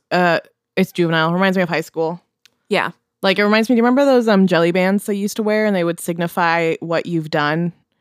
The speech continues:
Speaker 1: And so
Speaker 2: Uh-huh.
Speaker 1: people who wanted to put forth that they were more per-, promiscuous had, like, jelly bands, like, up to their elbow
Speaker 2: Mm-hmm.
Speaker 1: to be like, "These are all the things I've done with this many people."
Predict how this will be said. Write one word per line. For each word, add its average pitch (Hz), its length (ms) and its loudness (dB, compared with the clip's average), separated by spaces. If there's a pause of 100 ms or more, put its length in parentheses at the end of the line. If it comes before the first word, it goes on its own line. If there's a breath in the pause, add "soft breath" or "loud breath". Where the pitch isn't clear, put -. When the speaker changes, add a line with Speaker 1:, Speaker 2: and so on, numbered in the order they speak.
(100)
Speaker 1:
And 180 180 4
so 156 340 2
Speaker 2:
Uh-huh. 175 320 0 (320)
Speaker 1:
people 185 340 2
who 170 180 4
wanted 165 480 0
to 156 480 -2 (220)
put 190 220 -2
forth 175 300 -2
that 170 120 -6
they 160 80 -2
were 165 80 0
more 156 220 -2
per-, - 180 -12 (100)
promiscuous 180 760 -2
had, 165 240 -2
like, 151 160 -4
jelly 156 260 -4
bands, 156 280 -6
like, 151 160 -10
up - 180 -8
to - 80 -12
their 151 140 -4
elbow 170 520 0 (240)
Speaker 2:
Mm-hmm. 190 440 0
Speaker 1:
to - 100 -14
be 185 60 0
like, 170 120 0
"These 165 180 -6
are 165 80 -2
all 165 120 0
the 165 80 -8
things 170 260 -2
I've 165 120 -2
done 165 200 -2
with 156 80 -10
this 160 140 -6
many 165 180 -2
people." 185 380 -4